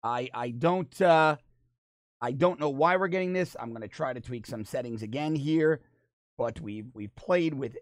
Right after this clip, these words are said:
every single thing I can think of, and so I'm gonna play with another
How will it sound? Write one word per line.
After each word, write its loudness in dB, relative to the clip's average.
every 0
single 0
thing -6
I -4
can -6
think -6
of, -8
and -10
so -8
I'm -6
gonna -6
play -4
with 0
another 2